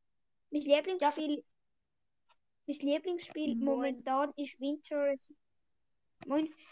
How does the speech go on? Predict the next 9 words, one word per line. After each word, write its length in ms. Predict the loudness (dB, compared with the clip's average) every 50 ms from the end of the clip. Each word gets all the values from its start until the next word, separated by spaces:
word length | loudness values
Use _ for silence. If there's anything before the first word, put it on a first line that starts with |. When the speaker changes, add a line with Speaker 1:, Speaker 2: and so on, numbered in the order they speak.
| -8 -2
Speaker 2:
Was? 220 | 2 2 2 0 -2 _ _ _ _ _ _ _ _ _ _ _ _ _ _ _ _ _ _ _ _ _ _ _ _ _ _ -18 -18 _ _ _ _ _ -20 -20 -20 -20 -20 -14 -6
Speaker 1:
Hallo 160 | -2 -2 0 0 -2
und 80 | -4 -6 -8 -8
herzlich 300 | -8 -8 -8 -8 -8 -6
willkommen 580 | -2 -2 -2 -2 -2 -4 -6 -4 -4 -6 -12 -14
zu 800 | -10 -6 -6 -4 -4 -2 -2 -2 -2 -2 -4 -4 -6 -6 -8 -8 -8
Pokus 340 | -10 -10 -8 -8 -8 -8 -8
Brawl 340 | -4 0 2 2 2 2 -2 -4 -8
Podcast. 840 | -10 -10 -10 -10 -12 -14 -14 -14 -14 -18 -20 -20 -20 -20 _ _